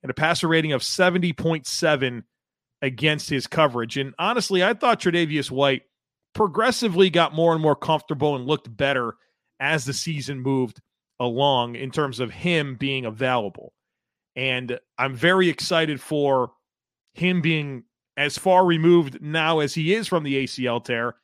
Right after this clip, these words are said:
and seeing Trey White getting back to that vintage high-impact lockdown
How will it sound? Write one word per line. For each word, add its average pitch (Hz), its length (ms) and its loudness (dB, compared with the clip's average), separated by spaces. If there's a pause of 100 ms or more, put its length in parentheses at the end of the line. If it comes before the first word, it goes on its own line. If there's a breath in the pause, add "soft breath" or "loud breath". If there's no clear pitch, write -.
(340)
and 151 140 -8
seeing 196 260 0
Trey 175 280 0
White 143 340 0
getting 156 240 -2
back 139 220 0
to 147 80 -8
that 131 160 0
vintage 160 560 -4
high-impact 156 800 -2
lockdown 135 800 -4